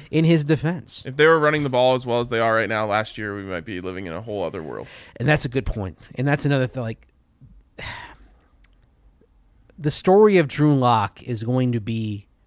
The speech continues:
Speaker 1: that some of that, that a good chunk of it was him, but also there were circumstances beyond his control that worked against him.
Speaker 2: Yep.
Speaker 1: Both of these things are true.
Speaker 2: And, and I've t-, I've told the cautionary tale before, Drew Lock. I'll tell it again.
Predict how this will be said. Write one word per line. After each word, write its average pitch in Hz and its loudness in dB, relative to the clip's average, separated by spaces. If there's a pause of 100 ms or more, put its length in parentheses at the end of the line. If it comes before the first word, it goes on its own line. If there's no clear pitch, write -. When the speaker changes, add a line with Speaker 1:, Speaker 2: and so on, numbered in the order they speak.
Speaker 1:
that 110 -6
some 143 2
of 135 0
that, 117 -6 (120)
that 123 -4
a 110 -4
good 131 -4
chunk 143 0
of 131 0
it 131 -4
was 117 -4
him, 127 0
but 113 -4
also 117 -2
there 113 -4
were 110 -6 (340)
circumstances 123 -2
beyond 110 -2
his 101 -6
control 98 -10
that 104 -14
worked 101 -12
against 107 -16
him. 110 -20 (260)
Speaker 2:
Yep. 120 -2
Speaker 1:
Both 156 6
of 160 2
these 135 -2
things 107 -4
are 104 -8
true. - -18 (180)
Speaker 2:
And, 139 -2
and 139 0
I've 127 2
t-, - -4
I've 143 0
told 147 -2
the 127 -4
cautionary 127 -2
tale 127 -2
before, 113 -6
Drew 127 -4
Lock. 127 0
I'll 98 -10
tell 117 -4
it 110 -4
again. 110 -6